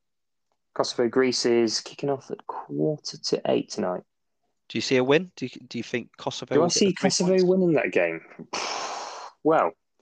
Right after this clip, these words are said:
Speaker 1: so if we go back to the group, where are we? Kosovo, Kosovo,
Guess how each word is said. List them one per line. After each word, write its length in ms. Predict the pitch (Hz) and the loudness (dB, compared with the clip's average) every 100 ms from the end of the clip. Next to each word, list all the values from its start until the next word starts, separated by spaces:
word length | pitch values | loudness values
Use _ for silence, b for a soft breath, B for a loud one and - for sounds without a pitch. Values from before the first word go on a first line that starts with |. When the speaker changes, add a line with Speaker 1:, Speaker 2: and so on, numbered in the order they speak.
| b b b b b | b b b b b
Speaker 1:
so 100 | - | -4
if 60 | |
we 60 | 135 | 2
go 80 | 135 | 2
back 120 | 123 | 2
to 120 | 113 | -2
the 40 | |
group, 480 | 104 - 117 104 98 | -4 -2 0 2 0
where 240 | 123 117 98 | -4 -6 -4
are 80 | 92 | -4
we? 220 | 95 95 - | -4 -6 -10
Kosovo, 960 | - - - 113 113 110 110 107 107 107 | -16 -14 -10 -10 -8 -6 -6 -6 -8 -10
Kosovo, 340 | - - 113 | -16 -16 -16